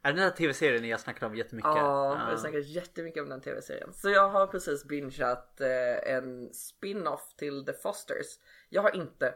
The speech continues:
Speaker 2: sett The Fosters,
Speaker 1: Mhm.
Speaker 2: men jag har sett spin-offen Good Trouble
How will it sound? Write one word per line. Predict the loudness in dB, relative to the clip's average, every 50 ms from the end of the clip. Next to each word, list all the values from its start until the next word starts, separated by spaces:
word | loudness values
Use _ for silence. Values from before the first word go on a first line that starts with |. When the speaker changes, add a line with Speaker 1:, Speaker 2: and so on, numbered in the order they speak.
| -4 _
Speaker 2:
sett | _ -14 -14 -14 _ -16
The | -16
Fosters, | -14 -14 -16 -18 -14 -10 -8 -8 -8 -8 -10
Speaker 1:
Mhm. | -12 -10 -10 -12 -12 -14 -10
Speaker 2:
men | -6 -2 2
jag | 4 4 4 4
har | 2
sett | 0 -2 -4 -4 -4 -6 -18
spin-offen | -14 -10 -8 -8 -6 -6 -8 -6 -6 -6 -6 -6 -6
Good | -8 -8 -8 -10 -18 -12
Trouble | -4 0 0 0 0 0 -2 -2 0 0 -2 -4 -6